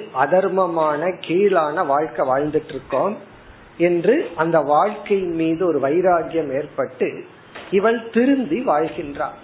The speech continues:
வைராகியம் இவளுக்கு வரும். அந்த வைராகியம் வந்து அவ எப்படி சந்தோஷமா இருக்கா, அவளுக்கு ஞானம் வந்த உடனே, திருந்தின உடனே அவ என்ன சொன்னாள்,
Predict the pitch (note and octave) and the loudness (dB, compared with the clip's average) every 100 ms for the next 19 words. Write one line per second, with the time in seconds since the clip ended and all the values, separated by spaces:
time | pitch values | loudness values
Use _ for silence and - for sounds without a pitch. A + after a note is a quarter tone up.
0 | - - D3+ G3+ G#3 E3+ F3+ G#3+ D3 C3+ | -20 -2 2 4 4 0 -2 -4 -2 -4
1 | - - - - - - - - - - | -4 -6 -6 -10 -16 -20 -20 -20 -20 -20
2 | - - G3+ G3+ F3+ G3+ B3+ B3+ G3+ G#3+ | -20 -2 2 4 4 4 4 4 2 2
3 | F3 D#3 D#3+ C4 F4 E3+ G3+ G3+ F3 G3 | 2 0 -2 -2 -2 0 2 2 0 -4
4 | A#3+ F3 D#3 D3+ C#3 B2+ D#3 A3 B2+ - | -6 -6 -2 -2 -2 -4 -6 -4 -4 -6
5 | B2+ C#3 A2 - - - - - - - | -4 -4 -4 -16 -20 -20 -20 -20 -18 -2
6 | D3 F#3 F#3+ F3+ F#3 D3+ D3 F3 G#3+ A3 | 2 4 2 0 -2 0 0 2 2 0
7 | G#3 F3+ F3+ D3 C#3+ C#3+ E3 E3+ - F3+ | 0 0 0 0 0 -2 -2 -6 -2 2
8 | G#3+ B3+ B3+ A3+ G#3 D#3+ D#3 E3 A3 D#3+ | 2 2 0 0 2 2 2 2 0 0
9 | C#3 C#3+ G3+ G#3 C3+ A#2+ B2 C3+ C3 | -2 -2 -4 -6 -8 -8 -4 -2 -2